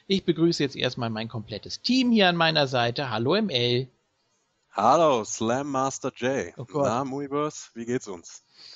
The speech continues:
Speaker 2: Ja, Extreme Rules liegt hinter uns und einige andere ereignisreiche Sachen auch.
Speaker 1: <laughs>
Speaker 2: Ich darf dir hier gleich ganz zu Beginn schon mal zu deiner sehr gelungenen Umsetzung deiner Tippspielstrafe gratulieren.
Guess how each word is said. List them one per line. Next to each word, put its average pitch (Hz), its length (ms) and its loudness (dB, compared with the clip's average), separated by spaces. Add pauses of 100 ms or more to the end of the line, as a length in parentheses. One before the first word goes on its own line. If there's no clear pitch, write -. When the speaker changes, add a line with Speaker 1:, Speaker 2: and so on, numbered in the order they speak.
(600)
Speaker 2:
Ja, 180 400 4 (300)
Extreme 139 460 -6
Rules 165 220 -2
liegt 180 160 2
hinter 170 220 -2
uns 196 380 -4
und 120 240 -10
einige 127 380 0
andere 165 260 -2
ereignisreiche 123 840 -4
Sachen 117 260 -6
auch. 107 260 -10
Speaker 1:
<laughs> - 100 -6 (400)
Speaker 2:
Ich - 80 -20
darf 113 160 -2
dir 110 140 -4
hier 107 100 2
gleich 101 300 0
ganz 101 220 -12
zu - 100 -16
Beginn 95 260 -10
schon - 140 -18
mal 104 180 -4
zu - 160 -14
deiner 95 280 -4
sehr 104 200 2
gelungenen 104 420 -4
Umsetzung 101 400 -4
deiner 95 200 -2
Tippspielstrafe - 640 -8 (640)
gratulieren. - 540 -4